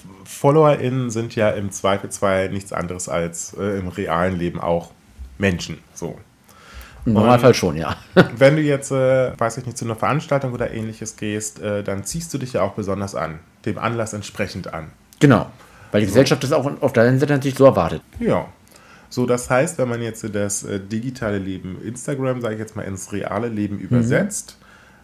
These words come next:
Speaker 1: erschaffst du ja auch ein Bild, was du der Außenwelt zeigst.
Speaker 2: Mhm, okay.
Speaker 1: Warum ist es im realen Leben okay und im digitalen nicht?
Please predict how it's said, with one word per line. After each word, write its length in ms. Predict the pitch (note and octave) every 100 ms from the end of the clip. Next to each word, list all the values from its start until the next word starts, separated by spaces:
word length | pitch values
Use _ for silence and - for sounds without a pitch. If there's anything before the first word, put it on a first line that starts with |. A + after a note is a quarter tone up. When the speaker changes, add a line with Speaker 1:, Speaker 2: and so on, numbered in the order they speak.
| _ _ _ _
Speaker 1:
erschaffst 580 | A2+ G#2 - D3+ E3+ -
du 80 | A#2+
ja 160 | G2
auch 180 | - B2+
ein 160 | D2+ F#2 G2
Bild, 460 | G#2+ D#3+ - - - _ _ -
was 140 | B2
du 60 | B2
der 140 | A2
Außenwelt 460 | D2 G2+ A#2 B2 C3
zeigst. 580 | - F2 - - - - _ _ _ _ _ _ -
Speaker 2:
Mhm, 440 | G2 A2+ D#3 A#3+
okay. 340 | G2 - B2 C#4 -
Speaker 1:
Warum 320 | - G2+ C3+ F3+
ist 100 | -
es 100 | -
im 80 | F#2+
realen 400 | F#2+ F2 A2 F3
Leben 240 | D#3 C3+
okay 260 | F#2 - E3+
und 120 | E3+
im 100 | B2+
digitalen 520 | G#2+ A2+ A#2+ A#2+ G#2+ D#2+
nicht? 140 | D#2